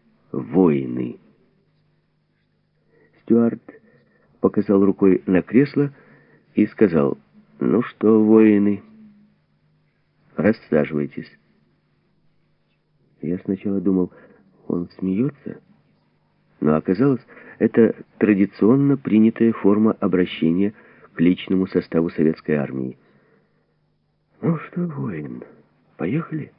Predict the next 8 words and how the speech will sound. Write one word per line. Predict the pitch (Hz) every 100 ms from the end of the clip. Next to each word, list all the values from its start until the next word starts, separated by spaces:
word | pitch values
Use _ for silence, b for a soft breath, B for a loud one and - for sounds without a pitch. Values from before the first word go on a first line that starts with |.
| _ _ _ _ _ _ _ _
сказал | - 80 78 73
я | 69
себе, | 69 78 71 123 139 B B
когда | - 78 71 73 -
Ил-шестьдесят | - 95 - - 69 67 - 71 62
два, | 76 143 b b b b _ _
стремительно | 82 95 113 110 85 80 73 65 _
протрясясь | - 80 - - 76 - 73 67